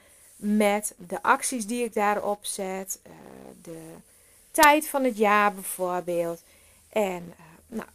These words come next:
ik heb meerdere programma's, heb ook een team die met me meewerkt om dat allemaal voor elkaar te krijgen. Maar ik kan mij ook voorstellen dat je als kleine ondernemer, creatieve ondernemer, als je één keer zo'n programma gaat bouwen en je gaat daar twee of drie maanden voor uittrekken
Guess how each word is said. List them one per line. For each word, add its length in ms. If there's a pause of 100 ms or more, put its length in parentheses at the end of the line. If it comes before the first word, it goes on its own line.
ik 160
heb 140
meerdere 360
programma's, 680
heb 240
ook 100
een 160
team 440
die 300
met 180
me 120
meewerkt 680
om 160
dat 120
allemaal 300
voor 160
elkaar 340
te 100
krijgen. 600 (880)
Maar 200
ik 100
kan 120
mij 140
ook 80
voorstellen 380
dat 100
je 60
als 220
kleine 480
ondernemer, 600
creatieve 640
ondernemer, 560
als 220
je 80 (120)
één 280
keer 220
zo'n 180
programma 380
gaat 300
bouwen 460 (760)
en 120
je 120
gaat 300
daar 200
twee 260
of 80
drie 220
maanden 320
voor 120
uittrekken 760